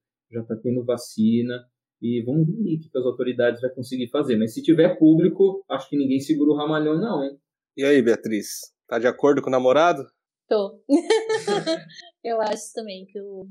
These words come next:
Speaker 3: no Paulistão a gente fica um pé atrás porque o time, assim, no meu ponto de vista, não caiu porque é time pior mesmo.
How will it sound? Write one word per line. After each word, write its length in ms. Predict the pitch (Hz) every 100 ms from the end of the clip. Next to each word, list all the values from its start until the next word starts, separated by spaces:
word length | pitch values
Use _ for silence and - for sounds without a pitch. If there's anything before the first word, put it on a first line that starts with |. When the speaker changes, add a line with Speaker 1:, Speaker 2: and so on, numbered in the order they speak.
| -
Speaker 3:
no 140 | 254 285
Paulistão 440 | 330 320 330 294
a 60 | 320
gente 560 | 349 339 - 339 320 _ _ _
fica 180 | - 320
um 40 | 330
pé 120 | 277
atrás 400 | 262 254 269 320
porque 300 | - 277 -
o 80 | 254 254
time, 800 | - 285 277 302 302 302 285 277
assim, 580 | 285 - 277 233 208 190 _ _
no 140 | 254 277
meu 160 | 294 330
ponto 260 | 381 359
de 140 | 320 302
vista, 300 | 277 - 285
não 140 | 285
caiu 180 | - 277
porque 140 | - 294
é 20 |
time 200 | 302 294
pior 320 | - 330 208 196
mesmo. 200 | 214